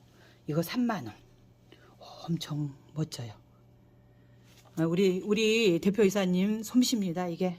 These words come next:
그런데요, 요 인증서가 있어요. 인증서. 인증서가 이태리, 예, 가죽이라는 그런 품질 인증서라고 하는데, 이게 인증서여서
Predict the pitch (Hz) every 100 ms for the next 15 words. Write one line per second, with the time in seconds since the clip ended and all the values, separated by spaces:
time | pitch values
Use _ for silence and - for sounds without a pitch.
0 | - - - - - - - - - 170
1 | 190 190 262 214 - - - - 170 175
2 | 180 190 156 208 226 220 269 269 196 165
3 | 143 - 151 151 170 170 170 156 151 143
4 | 151 143 139 - - - - 175 180 180
5 | 190 180 175 160 208 226 131 - - -
6 | 208 214 320 311 226 220 240 143 135 147
7 | 160 160 - 185 190 196 277 - - -
8 | - - - - 180 180 175 190 185 175
9 | 175 175 294 285 277 262 196 208 214 233
10 | 233 202 180 175 165 170 170 233 156 -
11 | - - 160 170 175 196 190 185 196 185
12 | 165 170 160 151 233 165